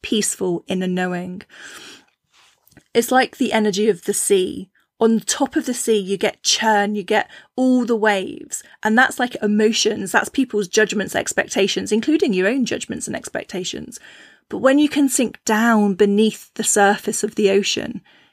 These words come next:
it gets quieter, it gets stiller, it gets calmer.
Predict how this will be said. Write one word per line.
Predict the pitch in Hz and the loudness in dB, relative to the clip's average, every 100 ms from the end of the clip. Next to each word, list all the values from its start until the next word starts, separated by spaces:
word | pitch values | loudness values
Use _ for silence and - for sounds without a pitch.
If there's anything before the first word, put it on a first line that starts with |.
| _ | _
it | - | -6
gets | - 233 - | -4 -4 -4
quieter, | - - 214 226 233 - 190 240 - | -8 -6 -2 0 0 -2 -6 -6 -8
it | 196 - | -10 -6
gets | - - | -4 -4
stiller, | - - - 220 220 196 165 | -2 -4 2 2 4 0 -2
it | 202 - | -4 -4
gets | - - - | -4 -6 -8
calmer. | - - 202 208 196 - | -8 -2 0 0 -2 -6